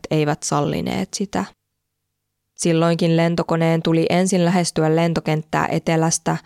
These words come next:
laskeutua vuorilaaksoon pilvipeitteen alapuolelle ja kiertää sitten kentän alue laaksoa pitkin, kunnes kone pääsisi kiitotien pohjoispuolelle ja voisi laskeutua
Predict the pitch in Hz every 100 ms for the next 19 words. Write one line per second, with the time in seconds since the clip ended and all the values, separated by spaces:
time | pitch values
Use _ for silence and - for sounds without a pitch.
0 | - - - 170 180 - 180 160 160 156
1 | 170 175 160 156 156 156 - 160 156 180
2 | 175 160 156 151 151 - 156 156 - 214
3 | 160 151 151 151 151 151 156 - _ -
4 | 165 160 165 - 196 180 160 156 165 160
5 | 156 156 160 156 156 - 160 156 156 160
6 | 165 160 156 - 170 - - - - 175
7 | 180 - - - 170 160 160 - 165 160
8 | 151 - 160 160 156 151 165 156 151 151
9 | 151 156 151 175 160 165 - 156 - 90
10 | 90 175 - - 165 160 - 175 185 202
11 | 165 170 - 151 151